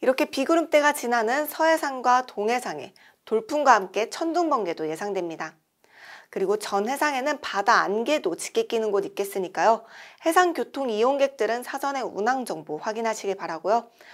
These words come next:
항해나 조업 계획 중이신 분들은 앞으로 발표되는 특보 상황,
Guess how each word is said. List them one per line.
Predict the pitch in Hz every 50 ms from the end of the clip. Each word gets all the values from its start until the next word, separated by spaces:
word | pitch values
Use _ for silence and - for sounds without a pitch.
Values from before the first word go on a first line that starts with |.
| - - -
항해나 | - 233 233 240 240 240 240 233 233
조업 | - 196 170 165 180 220 175 -
계획 | - 220 190 196 196
중이신 | - 196 202 208 208 214 208 208 202 196
분들은 | 202 196 202 208 233 226 180 147 143 - -
앞으로 | - 170 - _ - 208 208
발표되는 | - 202 151 - - 190 165 160 156 180 220 254 262 -
특보 | - 320 - _ - 311 294
상황, | - 214 165 156 147 143